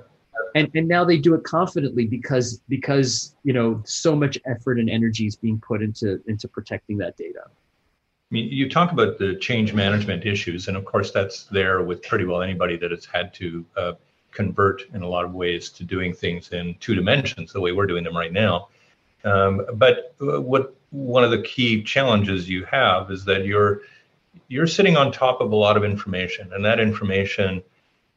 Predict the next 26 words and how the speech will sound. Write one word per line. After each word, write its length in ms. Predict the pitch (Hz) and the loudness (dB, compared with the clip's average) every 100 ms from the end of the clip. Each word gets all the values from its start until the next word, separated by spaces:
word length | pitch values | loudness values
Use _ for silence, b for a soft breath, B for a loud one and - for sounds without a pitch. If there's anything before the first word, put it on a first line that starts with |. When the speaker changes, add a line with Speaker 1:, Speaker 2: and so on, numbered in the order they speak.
| _ _ _ _ _ | _ _ _ _ _
Speaker 2:
people 260 | - 214 220 | -6 -2 0
have 100 | 196 | 2
a 60 | 180 | 4
bit 160 | 165 | 6
of 80 | 156 | 6
a 100 | 143 | 4
weird 380 | 120 131 139 - | 0 0 0 0
paradox 600 | - 127 107 78 - - | 4 6 8 4 0 -6
about 260 | 85 80 | -4 -4
it. 100 | - 113 | -4 -6
I 40 | |
mean, 160 | 101 101 | -4 -2
they, 360 | 104 101 101 - _ _ - | 0 -2 -6 -12 _ _ 0
they 100 | 123 | 4
want 320 | 120 123 120 | 6 6 4
their 100 | 104 | 2
pharmacy 640 | - 104 98 92 - 92 | 4 4 4 0 -2 -4
to 140 | - | -2
know 180 | 98 98 | 2 4
what 180 | 98 92 | 4 2
their 120 | 90 | 0
doctor 460 | 85 95 95 - 98 | 2 4 2 2 0
knows, 340 | 92 92 90 | 2 0 -2
to 120 | - | -2
know 240 | 92 95 95 | 2 2 2
what 320 | 92 - | 2 0